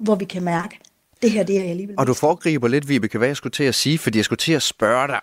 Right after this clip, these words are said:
Speaker 2: om, er vi ikke altid op på skift alt muligt forskelligt? Altså, det, men det er jo, vi er jo lidt i samme boldgade som det, jeg vil anholde stjernetegn for, for eksempel, at vi skulle være, øh, låst til at være en bestemt ting som,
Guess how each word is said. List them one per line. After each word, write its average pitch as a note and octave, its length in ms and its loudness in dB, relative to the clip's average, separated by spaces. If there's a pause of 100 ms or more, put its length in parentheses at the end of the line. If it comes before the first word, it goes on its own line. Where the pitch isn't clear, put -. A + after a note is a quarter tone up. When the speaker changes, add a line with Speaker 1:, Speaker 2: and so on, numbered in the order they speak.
Speaker 2:
om, A#2 260 -2
er A#2+ 120 0
vi B2+ 140 2
ikke D3+ 160 2
altid E3 420 0 (100)
op A#2+ 140 -2
på - 120 -10
skift - 440 -8 (120)
alt C#3+ 260 -2
muligt C3+ 400 0
forskelligt? B2+ 880 0
Altså, G#2+ 680 2
det, A2 220 0
men G#2+ 120 -4
det A#2 80 0
er A#2 40 4
jo, A#2+ 40 2
vi B2 140 0
er C3 40 2
jo C3 40 2
lidt D#3 160 -2
i - 20 -4
samme D3+ 220 -2
boldgade D3 300 -2
som B2 140 -8
det, C#3 80 0
jeg C3 140 2
vil G2+ 220 0 (540)
anholde B2 340 -4
stjernetegn B2 600 -4
for, A2+ 120 -8
for A2 120 -8
eksempel, G#2 340 -2
at G2 120 -2
vi G#2+ 80 0
skulle G#2 260 -2
være, F#2+ 320 2 (440)
øh, F#2+ 220 0
låst A2+ 600 0
til - 100 0
at A#2 60 4
være A#2 160 2
en C3+ 80 -2
bestemt D3+ 420 0
ting - 280 0
som, A2 340 -2